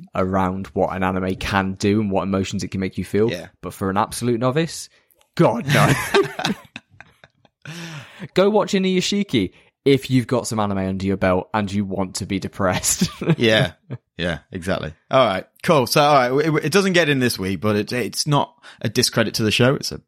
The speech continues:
Speaker 2: it seems pretty
Speaker 1: Hmm.
Speaker 2: damn, from the first three episodes anyway, seems pretty damn good. Um,
Speaker 1: Yeah.
Speaker 2: right.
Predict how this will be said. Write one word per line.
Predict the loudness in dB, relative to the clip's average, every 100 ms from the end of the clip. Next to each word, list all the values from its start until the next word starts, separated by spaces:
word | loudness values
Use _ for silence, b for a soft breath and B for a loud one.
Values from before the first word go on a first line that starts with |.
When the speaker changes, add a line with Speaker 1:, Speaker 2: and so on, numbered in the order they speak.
| _ -20 -6
Speaker 2:
it | -6 -4
seems | -2 0 0
pretty | -4 -2 2 4
Speaker 1:
Hmm. |
Speaker 2:
damn, | 4 2 -2
from | -2
the | 0
first | 2 0 2
three | 0
episodes | 0 -2 -2 0
anyway, | -2 -2 -6 -14 B
seems | -4 -4 -4
pretty | -8 -6
damn | -6 -8
good. | -12 -16 -18 B B
Um, | -2 0 0 -2 -6 _ b b b b
Speaker 1:
Yeah. | 0 4
Speaker 2:
right. | 4 4 0 -6